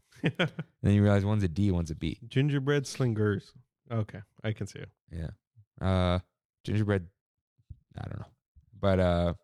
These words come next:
Speaker 2: bread slingers sounds more,
Speaker 1: Bread
Speaker 2: you know,
Speaker 1: slingers,
Speaker 2: but
Speaker 1: yeah.
Speaker 2: it, it doesn't work.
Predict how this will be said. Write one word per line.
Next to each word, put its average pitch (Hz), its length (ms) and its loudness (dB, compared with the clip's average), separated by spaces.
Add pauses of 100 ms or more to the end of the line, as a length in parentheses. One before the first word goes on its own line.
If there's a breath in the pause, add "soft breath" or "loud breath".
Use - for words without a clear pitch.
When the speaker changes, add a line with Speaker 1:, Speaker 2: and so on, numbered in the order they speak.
(680)
Speaker 2:
bread 123 380 0
slingers 76 420 0
sounds 82 320 -2
more, 78 360 -2
Speaker 1:
Bread 110 180 0
Speaker 2:
you 76 40 -4
know, 64 60 -4
Speaker 1:
slingers, 101 220 -2
Speaker 2:
but 98 100 2
Speaker 1:
yeah. 95 140 2
Speaker 2:
it, - 80 -4
it 98 80 -2
doesn't 80 220 -2
work. 80 200 -2